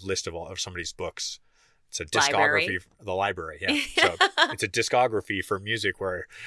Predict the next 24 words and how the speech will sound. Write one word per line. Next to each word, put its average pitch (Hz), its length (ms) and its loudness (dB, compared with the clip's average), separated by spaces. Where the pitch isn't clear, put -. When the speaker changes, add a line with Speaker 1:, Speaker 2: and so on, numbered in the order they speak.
Speaker 1:
uh, 98 60 -2
it's 87 140 -4
a 98 160 -2
library 98 540 0
for 101 180 -2
authors. 90 500 -4
So 101 100 0
I 90 40 0
looked 110 180 0
through 120 140 -2
their 104 140 2
library, 92 580 -2
and 90 400 -4
I 98 80 -2
saw 101 280 4
one 101 300 -2
called 90 300 0
The 87 160 -6
Survival 104 840 -2
of 95 160 -20
the 92 80 -8
Bark 90 560 -2
Canoe. 85 480 -8
And 85 400 -4